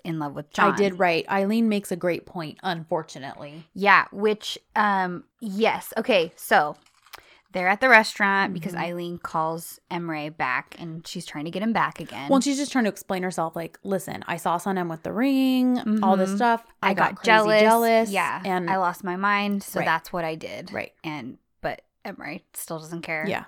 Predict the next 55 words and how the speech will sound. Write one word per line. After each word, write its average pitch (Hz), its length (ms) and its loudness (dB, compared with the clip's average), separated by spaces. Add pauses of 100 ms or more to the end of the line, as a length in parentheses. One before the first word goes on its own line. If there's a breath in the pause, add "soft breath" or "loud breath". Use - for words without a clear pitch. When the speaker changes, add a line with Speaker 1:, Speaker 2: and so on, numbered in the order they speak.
(100)
Speaker 1:
He's 175 260 -16
like, 143 380 -12 (180)
"You're 175 160 -14
evil 180 420 -6
and 208 240 2
Speaker 2:
Mm-hmm. 359 180 -2
Speaker 1:
we're 160 120 -8
not 151 160 -6
getting 156 200 -10
back 151 200 -8
together." 151 480 -10 (180 soft breath)
Speaker 2:
Good 190 280 2
Speaker 1:
And 180 120 -6
then 175 140 -4
Speaker 2:
job, 165 400 0
Emery. 156 380 -10
Speaker 1:
she 208 280 -8
tells 190 560 -4 (200)
him, 185 460 -6 (500 soft breath)
um, 190 500 -10 (160)
Speaker 2:
Well, 247 140 8
'cause 226 120 0
he's, 233 300 -2
you 226 100 0
know, 180 120 0
he's 196 180 -2
basically 196 240 -2
like, 185 160 -4
"I'm 202 100 0
still 233 140 -4
trying 220 160 -6
to 190 60 -8
clean 208 160 -8
up 202 100 -8
this 269 180 -4
mess." 165 380 -8
Speaker 1:
Right. 190 400 -2 (280)
Speaker 2:
And, 170 480 -6 (160)
you 196 140 -4
know, 170 240 -6
I 190 100 0
still 202 220 0
have 202 140 -2
to 214 120 0
try 208 240 -2
to, 196 200 0 (160)
I'm 190 120 0
still 214 240 4
working 202 300 2
on 190 160 0
Sanem 185 360 0
because 185 260 -6
she 190 240 -4
knows 220 260 4
everything, 165 600 -6